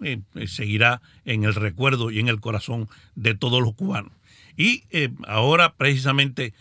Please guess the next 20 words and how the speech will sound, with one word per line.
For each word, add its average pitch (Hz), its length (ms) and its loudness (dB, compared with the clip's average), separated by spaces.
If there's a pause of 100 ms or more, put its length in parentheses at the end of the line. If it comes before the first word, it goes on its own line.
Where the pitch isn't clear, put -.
(200)
eh, 107 140 -2
viendo 156 540 0 (260)
que 120 220 -2
no 147 120 0
solamente 175 480 2
se - 140 0
resucitan, 139 880 -2 (320)
eh, 117 520 0 (360)
eh, - 260 -16 (680)
en 107 140 -10
una 123 140 2
forma 139 360 0
infame, 113 640 -2 (340)
eh, 98 420 -4
los 101 200 -2
paredones 127 480 0
de 127 100 0
fusilamiento 123 640 -6
en 127 100 -6
Cuba, 139 380 -4